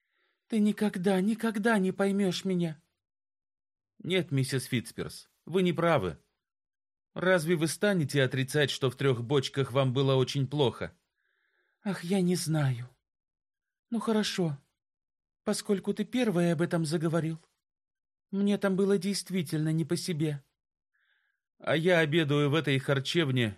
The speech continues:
вот уже двадцать лет и чувствую себя как дома. Вы с вашим мужем останавливались обычно в Earl of Уэссексе?"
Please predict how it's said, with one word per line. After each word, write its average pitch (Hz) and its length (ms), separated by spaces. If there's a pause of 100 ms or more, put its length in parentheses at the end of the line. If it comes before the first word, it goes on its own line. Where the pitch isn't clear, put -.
(140)
вот 147 160
уже 151 220
двадцать 143 500
лет 190 360 (560)
и 180 120
чувствую 156 540
себя 139 320
как 117 260
дома. 98 400 (1040)
Вы 170 220
с - 100
вашим 160 380
мужем 147 420
останавливались 131 800
обычно 131 460
в 113 100
Earl 123 320
of 110 120
Уэссексе?" 131 800